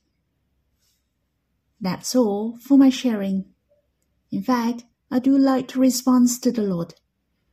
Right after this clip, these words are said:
I hope you have time to quiet yourself and be with him alone. I like to compose a hymn by quoting this psalm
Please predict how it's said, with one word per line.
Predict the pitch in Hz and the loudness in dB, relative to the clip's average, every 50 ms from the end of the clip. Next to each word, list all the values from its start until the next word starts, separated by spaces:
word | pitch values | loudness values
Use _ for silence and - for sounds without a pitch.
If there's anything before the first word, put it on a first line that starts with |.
| _ _ _ _ _ _ - | _ _ _ _ _ _ -14
I | 160 | -12
hope | 143 - 190 196 196 190 190 190 - | -10 -8 -8 -6 -6 -6 -6 -8 -10
you | - - 190 202 202 | -10 -6 -6 -6 -6
have | 190 - 196 190 185 _ | -6 -8 -10 -10 -10 _
time | - - 269 254 240 220 214 214 214 214 226 226 233 | -6 -2 0 0 0 0 -2 -4 -4 -4 -6 -6 -8
to | - - 247 | -6 -8 -6
quiet | 240 - 254 240 - - | -6 -4 -6 -6 -4 -4
yourself | 240 233 233 - - 277 247 220 214 226 226 220 - _ _ _ _ _ - | -4 -2 -2 -2 -2 -2 -2 -2 -2 -4 -6 -8 -10 _ _ _ _ _ -12
and | - - 202 214 214 | -8 -6 -2 0 2
be | 226 226 | 2 2
with | 208 226 220 214 - | 2 0 -2 -2 -2
him | - 233 226 220 226 | 0 2 2 2 4
alone. | 226 233 262 277 262 220 190 185 196 - - _ _ _ _ _ _ _ _ _ _ _ _ _ _ _ _ _ _ _ _ _ _ _ _ | 4 4 4 4 2 2 0 -4 -6 -10 -14 _ _ _ _ _ _ _ _ _ _ _ _ _ _ _ _ _ _ _ _ _ _ _ _
I | - 185 | -6 -4
like | 190 208 214 - - - - - | -4 -2 -4 -6 -6 -10 -10 -6
to | - 233 220 214 208 208 208 - - | -2 -2 0 0 0 -2 -6 -10 -16
compose | - - 220 208 208 - - 262 233 226 220 226 226 - - - _ - | -10 -8 -6 -6 -6 -6 -6 -4 -2 0 0 0 -2 -4 -10 -14 _ -6
a | 190 196 196 190 | -4 -4 -4 -6
hymn | - - - - 339 330 277 233 247 262 277 269 - - - _ _ | -8 -10 -8 0 4 4 6 8 8 6 6 4 0 -16 -20 _ _
by | - 190 185 | -6 -6 -6
quoting | 180 - - - - 233 226 214 208 226 220 214 208 | -6 -8 -8 -6 -2 -2 -2 -2 0 0 -2 0 0
this | 214 208 208 - | -2 -2 -4 -6
psalm | - - 277 247 208 180 180 185 190 202 220 | -4 -2 0 0 0 0 -2 -2 -4 -4 -6